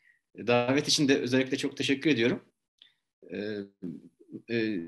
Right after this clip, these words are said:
sizden ben mikro iktisat dersi almıştım. E, yüksek lisansa başladığımızda, e, yüksek lisans mikro derslerini almıştım. O sırada da bu gems programını duymuştum, e, ve hatta ödevlerde kullanmıştık.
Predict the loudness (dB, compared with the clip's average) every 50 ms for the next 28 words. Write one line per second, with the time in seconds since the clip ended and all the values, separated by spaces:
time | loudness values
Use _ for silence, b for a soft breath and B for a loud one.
0 | -8 -6 -2 0 2 4 4 4 4 4 4 4 4 4 4 6 6 6 6 4
1 | 2 0 2 2 2 4 4 4 4 6 4 2 2 2 -2 -4 -8 -12 -14 -12
2 | -12 -8 -8 -8 -8 -4 -6 -4 0 0 2 4 4 4 4 4 4 4 4 4
3 | 2 2 2 2 2 6 6 6 6 6 6 4 2 2 0 -2 -4 -4 -4 -2
4 | -2 -2 -2 -4 -4 -4 -6 -8 -6 -6 -2 2 2 2 4 4 2 4 4 2
5 | 0 0 -4 -10 -12 -16 _ -2 0 0 2 4 6 6 6 6 4 4 4 4
6 | 4 2 2 0 -2 -4 -4 -4 -2 2 4 6 6 6 6 6 4 2 0 -8
7 | _ b b b b b b b b b b -8 -6 -4 2 4 4 4 4 2
8 | 0 4 6 6 8 8 6 6 6 6 6 6 4 2 -4 -2 0 2 2 2
9 | 0 -2 -4 -6 -6 -6 -6 -6 -2 0 0 2 2 2 0 0 2 4 4 4
10 | 4 4 4 4 4 4 2 -4 -8 -4 0 4 6 6 6 6 6 4 4 2
11 | 2 4 6 6 6 6 4 2 -2 -4 -6 -8 _